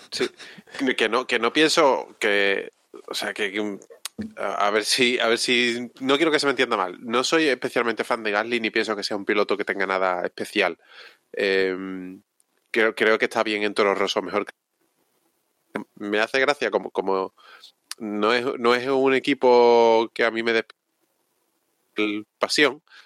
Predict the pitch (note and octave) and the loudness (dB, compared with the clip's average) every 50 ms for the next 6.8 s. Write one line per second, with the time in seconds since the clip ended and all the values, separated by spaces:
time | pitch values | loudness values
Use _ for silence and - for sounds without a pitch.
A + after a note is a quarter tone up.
0 | _ _ - A#2 G#2+ G#2+ G#2 G#2 G#2 G2+ G#2+ G#2 G2+ G#2 B2 B2 A#2+ A#2+ A#2 - | _ _ -2 0 2 4 4 2 2 0 0 -2 0 0 2 2 4 2 2 2
1 | - B2+ A#2+ G#2+ - A#2 G#2 F#2+ G#2+ G#2 A2 A2+ G#2+ G#2 A#2+ A#2 A2 G#2+ A2+ - | 2 0 2 2 2 2 2 2 2 2 2 2 2 4 2 2 2 2 0 -2
2 | - G#2+ G#2+ G#2 G#2+ G#2 G#2 G#2 G#2 G#2 G#2+ G#2+ B2 B2 A#2 A2 G#2+ A2 - D3 | 0 0 0 0 -2 -2 -2 -2 -2 -4 -6 -6 -6 -6 -4 -4 -4 -6 -10 -16
3 | C#3+ C#3 _ _ _ G#2+ G#2+ G2+ G#2 A2 G#2 G#2 G#2+ G#2 A#2+ A2+ A2+ A2 G#2 G#2 | -20 _ _ _ _ -4 -4 -2 -2 -2 0 0 0 0 0 0 2 2 0 0
4 | G#2 G2+ A#2 A2+ A#2+ B2 A#2+ A#2 A#2+ A#2 A#2+ G#2+ A2 G#2+ - - A#2 A2 G#2+ G2+ | -2 0 0 0 2 2 2 0 0 -2 -2 -2 -2 -4 -2 0 0 0 0 -2
5 | - - A2 A#2+ B2+ B2+ C3 B2+ - A#2 G#2 G2+ G#2 G2+ G2 G2+ - - G#2 A2 | -2 -2 0 2 2 2 2 0 -2 -2 0 2 2 2 0 0 2 2 2 2
6 | A2 - G#2 - - A2 G#2+ G#2 G2+ - G#2 G#2+ B2+ A#2+ B2+ - | 2 0 0 0 2 4 4 4 2 0 0 0 0 0 0 -4